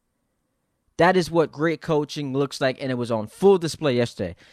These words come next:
It, it's gonna look silly when the N F L awards Stefanski the coach of the year over the guy who outcoached them in a playoff game yesterday, 'cause I'll tell you this, DeMeco Ryans, that's your coach of the year.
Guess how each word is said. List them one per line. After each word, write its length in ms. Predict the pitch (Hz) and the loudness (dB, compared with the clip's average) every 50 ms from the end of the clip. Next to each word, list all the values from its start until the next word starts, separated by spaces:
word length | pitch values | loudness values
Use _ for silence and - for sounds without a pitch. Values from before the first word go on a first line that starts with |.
| - - | -2 0
It, 180 | 185 190 156 | 0 2 4
it's 160 | - 294 - - | 2 0 0 2
gonna 240 | 262 247 220 190 | 2 2 2 4
look 180 | 180 185 165 - | 4 2 2 2
silly 540 | - - - - 190 190 175 175 175 175 170 | 0 -4 0 4 4 4 6 6 4 2 2
when 160 | 160 156 151 | 0 -2 -2
the 100 | 143 147 | 0 0
N 120 | 156 156 | 2 0
F 160 | 151 - - 156 | 0 0 2 4
L 220 | 151 143 143 - | 6 6 6 4
awards 460 | 131 127 123 131 139 147 143 - - | 2 0 2 6 6 6 6 4 0
Stefanski 800 | - 127 - - 135 139 143 139 - - 147 147 147 147 147 - _ _ _ _ _ - | -6 -6 -4 -2 0 0 0 0 -2 -4 -4 -2 -2 -2 -4 -8 _ _ _ _ _ -10
the 80 | 127 | -6
coach 280 | - - 160 156 - - 147 | 2 4 4 4 4 2 -2
of 60 | 143 | 0
the 60 | 135 | 2
year 240 | 139 143 147 143 139 | 4 6 6 6 6
over 140 | 135 120 117 | 6 4 4
the 80 | 113 | 2
guy 280 | 107 127 127 135 135 131 | 4 4 6 6 6 4
who 100 | 123 - | 2 4
outcoached 480 | 120 135 131 131 - 147 147 135 - - | 4 4 2 2 2 2 2 2 0 -2
them 100 | 127 123 | -4 -4
in 80 | 110 | -4
a 60 | 104 | -4
playoff 320 | - 135 135 135 135 127 - | -2 0 2 2 2 0 0
game 240 | 139 131 127 123 127 | -2 -2 0 0 0
yesterday, 420 | 127 - - 131 131 127 120 110 _ _ _ _ _ | -2 -2 -2 -2 -2 -2 -2 -4 _ _ _ _ _
'cause 140 | - 151 156 | -6 0 2
I'll 160 | 170 170 160 | 2 2 2
tell 160 | - 165 156 | 4 2 4
you 120 | 147 131 | 4 4
this, 300 | 120 131 135 135 - - | 4 4 4 2 0 0
DeMeco 480 | - 135 143 160 175 165 - 165 147 139 | 0 2 4 4 4 4 4 4 4 6
Ryans, 380 | 135 135 131 131 131 120 - - | 6 6 6 6 4 2 2 2
that's 200 | 151 147 - - | 0 0 0 -2
your 80 | 131 | -4
coach 280 | - - 127 110 - - | 0 0 0 0 0 -4
of 80 | 92 | -8
the 60 | 98 98 | -6 -6
year. 260 | 95 85 73 - | -6 -8 -8 -12